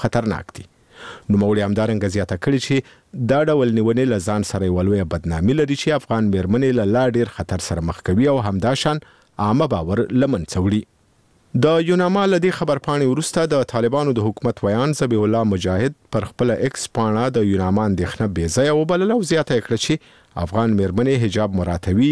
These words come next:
زور زیاتي ته اړتیا نشته او د امر بالمعروف له لوري هم له چا سره زور زیاتی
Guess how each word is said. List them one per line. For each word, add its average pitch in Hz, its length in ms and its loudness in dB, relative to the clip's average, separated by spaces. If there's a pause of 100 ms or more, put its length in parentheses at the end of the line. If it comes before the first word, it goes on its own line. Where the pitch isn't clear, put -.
(160)
زور 101 240 0
زیاتي 90 320 -2
ته 95 80 0
اړتیا 98 380 -2
نشته 131 340 0
او 220 140 0
د 180 160 0
امر 151 300 0
بالمعروف 113 520 0
له 101 140 2
لوري 117 240 2
هم 127 160 0
له - 100 -4
چا 95 200 -4
سره 104 260 0
زور 82 180 -4
زیاتی 107 320 0